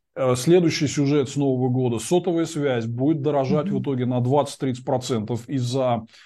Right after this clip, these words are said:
Speaker 1: дефицита оборудования, и качество будет хуже. Зайдите, ещё раз, зайдите на Рамир.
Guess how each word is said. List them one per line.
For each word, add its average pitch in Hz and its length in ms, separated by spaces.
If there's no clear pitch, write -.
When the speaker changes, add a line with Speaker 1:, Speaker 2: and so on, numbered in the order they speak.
Speaker 1:
дефицита 131 580
оборудования, 123 840
и 127 280
качество 123 440
будет 113 300
хуже. 110 320
Зайдите, 170 540
ещё 175 240
раз, 104 260
зайдите 160 540
на 147 160
Рамир. 151 400